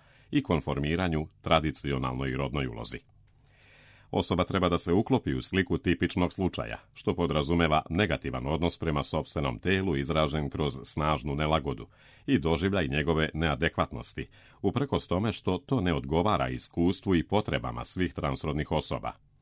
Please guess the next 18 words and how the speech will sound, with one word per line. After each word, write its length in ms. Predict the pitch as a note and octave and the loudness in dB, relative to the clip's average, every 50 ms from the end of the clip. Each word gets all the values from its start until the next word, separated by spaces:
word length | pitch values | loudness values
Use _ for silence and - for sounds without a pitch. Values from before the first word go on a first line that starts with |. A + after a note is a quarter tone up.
| _ _ - - - - - - _ | _ _ -20 -20 -20 -20 -20 -16 _
Da 280 | - C#2+ D2+ C#2+ D2 - | -2 2 2 2 2 2
ove 260 | - E2+ F2 F2+ E2 | 0 2 2 4 2
simptome 520 | - - C2+ A1+ - - D2+ D#2+ G2 A#2+ F2 | 2 0 -2 -6 -6 -4 -2 0 0 0 0
doživljava 640 | D2 C2+ B1+ D2 E2+ E2 F2+ F#2 D#2+ C#2+ C#2 C2 | -2 -4 -2 -2 0 2 2 2 2 2 0 0
od 100 | B1 A#1+ | -2 -6
detinjstva 720 | A#1+ A#1 A1+ C#2 C2 - E2 E2+ G#2 G#2+ - - G#2+ G2+ - - - | -8 -8 -8 -8 -4 -2 0 2 2 2 2 2 -2 -4 -4 -4 -4
i 180 | A2+ C3 - - - - | -4 -4 -4 -6 -10 -10
da 220 | C#2+ C2+ A2 A#2 | -4 -2 -2 -2
nema 400 | F2 A#2+ - E2+ F#2+ F2+ F2+ E2 | -2 -2 -2 -2 0 0 -2 -4
psihijatrijske 840 | D2+ - - E2 D2 - D#2+ C#2+ C2 C2 - C#2 C#2 C2+ - - D2+ | -6 -4 -6 -6 -4 -2 0 0 0 0 0 -2 -4 -6 -4 -6 -6
poremećaje. 680 | - - C#2+ B1 A#1+ G#1 G#1+ - - - A#1+ G#1 - - _ _ _ _ _ _ _ _ _ _ _ _ _ _ _ _ _ _ _ _ - - _ _ _ _ _ _ _ _ _ _ _ | -4 -4 -4 -6 -6 -8 -10 -10 -8 -8 -8 -8 -12 -16 _ _ _ _ _ _ _ _ _ _ _ _ _ _ _ _ _ _ _ _ -20 -20 _ _ _ _ _ _ _ _ _ _ _
Zahtev 460 | - - - A2+ C#3+ D3+ - - C#3+ A2 | -4 -2 0 0 0 0 -2 -2 -2 0
za 260 | E2+ F2 G2+ G2 F#2+ - | 0 0 0 0 0 0
odsustvom 560 | F#2+ G2 A#2 - - C#3+ C3 - A2+ F2+ D#2+ | 0 -2 -2 0 -2 -4 0 2 2 2 2
psihijatrijskih 840 | - - F2 - - F2 E2 E2+ - E2+ E2+ C#2 - - D2+ C2+ - | 2 -2 -4 0 2 2 2 2 2 0 0 0 0 -2 -4 -6 -4
poremećaja, 680 | - D#2 C#2+ E2 D#2+ E2+ E2+ - - G2+ G2 G2+ G2 - - - | -4 -2 0 2 2 2 2 2 0 0 0 0 -2 -4 -6 -4
odnosno 480 | E2+ D#2+ D2+ D#2+ D2+ - - D#2+ D#2 - D#2 - | -2 0 0 0 0 0 0 -2 -2 -4 -8 -2
komorbiditeta 920 | - G2 F2 E2 E2 D2 C2 C#2+ C2+ A#1+ B1 - D#2 D2+ D#2 D#2 - A2 | 2 4 4 4 4 2 0 -2 -4 -6 -6 -4 -2 -2 -2 0 0 -2